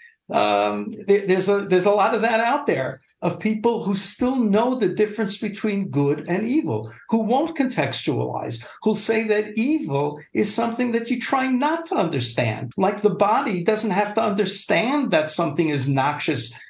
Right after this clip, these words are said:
before it vomits it out. When you're faced with the evidence of what Hamas did and what Hamas is, you don't want to understand it. You just want to run away from it or destroy it. There's, there's a religious argument that you can't run away. You have to destroy it.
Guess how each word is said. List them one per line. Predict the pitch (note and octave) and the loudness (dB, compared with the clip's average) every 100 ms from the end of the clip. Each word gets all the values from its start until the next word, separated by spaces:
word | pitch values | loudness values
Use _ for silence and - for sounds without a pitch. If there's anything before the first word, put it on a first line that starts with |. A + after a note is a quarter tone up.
| - | 0
before | E3+ - F3 E3+ | 0 4 2 2
it | |
vomits | B2+ D#3 E3 D3+ - | 4 4 2 -2 0
it | C3+ | 0
out. | C#3+ A#3 D4 - | 2 0 -2 0
When | G#3+ A3+ | 2 2
you're | A3 | 0
faced | G3 - A#3+ C#4 - - | -2 0 0 0 -4 -4
with | E3 E3 G#3+ C4 - _ _ | -4 0 0 -2 -8 _ _
the | A3 G3+ | -2 0
evidence | G#3 D4 A#3 D3+ - | 0 0 -2 -2 -2
of | F3+ D#3 | -2 0
what | F#3+ B3 | 0 0
Hamas | - - G#3+ G3+ G#3+ G3+ F#3 | -2 -2 0 2 0 -2 -4
did | E3+ A#3+ B3+ | 0 0 0
and | G#3+ G3+ | 0 2
what | G#3+ A3 | 0 0
Hamas | - G#3 G3+ G#3+ G#3 - - | 0 2 2 0 -2 -6 0
is, | D4+ A#3+ F#3 - - - | 2 2 0 -6 -12 2
you | C#4+ | 4
don't | E4+ E4 D4+ C#4+ | 4 0 0 2
want | D#4 F#4 F#4+ | 2 2 2
to | D4+ - | 2 2
understand | F3+ E3 C#3 - C3 A#2 A#2 | 2 2 0 0 -2 0 -4
it. | A#2 _ - - | -8 _ -20 0
You | B3 | 2
just | C4+ C#4 - | 2 0 0
want | A#3+ B3 C4+ | 0 0 0
to | C4 | 2
run | C#4 C#4 | 2 4
away | C#4+ C#4+ E4 | 2 2 0
from | - E4 A3+ | 2 0 0
it | A2+ - - | -4 -10 0
or | G3+ G3+ | 2 4
destroy | A#3 - - B3 F#4+ | 2 -2 2 2 2
it. | - - _ _ - _ D3+ | -4 -10 _ _ -20 _ 0
There's, | E3+ D3+ | 2 2
there's | D3+ | 0
a | D#3+ | 0
religious | F3 G3 G3 F#3+ | 2 2 0 0
argument | - E3 G3+ F#3+ F#3+ | 2 2 0 -2 -2
that | F3+ | -4
you | G3 | 2
can't | A3+ D#4 | 2 4
run | F4 A#3 | 2 2
away. | C#3+ B2 | 2 2
You | D3 | 2
have | G#3 D4 - | 2 2 2
to | D4+ | 0
destroy | G3+ - D#3+ B2+ | 0 -2 0 0
it. | G#2+ - | 0 -4